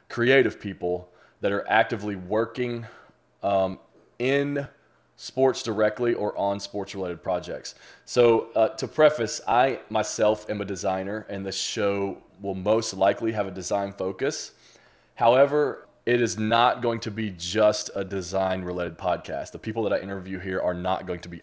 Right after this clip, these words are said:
only designers. The creative people that I hope to interview can range anywhere from a designer in-house at an N F L team,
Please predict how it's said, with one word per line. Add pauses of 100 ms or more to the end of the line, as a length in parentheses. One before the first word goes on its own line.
only (360)
designers. (460)
The
creative
people
that
I
hope
to
interview
can
range
anywhere
from
a
designer
in-house
at
an
N
F
L
team,